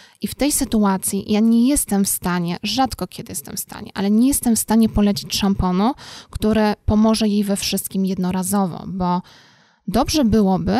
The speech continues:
dopasować szampon do typu skóry głowy, czyli do skóry głowy, która w tym przypadku wydziela nadmiernie sebum czy łój.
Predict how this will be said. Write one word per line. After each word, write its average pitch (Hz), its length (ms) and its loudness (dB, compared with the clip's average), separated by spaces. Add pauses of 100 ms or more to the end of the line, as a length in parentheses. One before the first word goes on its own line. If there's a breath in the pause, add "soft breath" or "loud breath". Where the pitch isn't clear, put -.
(100)
dopasować 254 680 0
szampon 196 600 0
do 202 180 0
typu - 360 -2
skóry - 340 0
głowy, 185 400 2 (120)
czyli 240 240 2
do 226 260 4 (320 loud breath)
skóry 285 420 0
głowy, 240 360 2
która 233 220 0
w - 100 -6
tym 285 160 0
przypadku 240 600 0
wydziela 220 380 0
nadmiernie 208 600 2
sebum 196 480 -2
czy - 160 -2
łój. 180 300 -2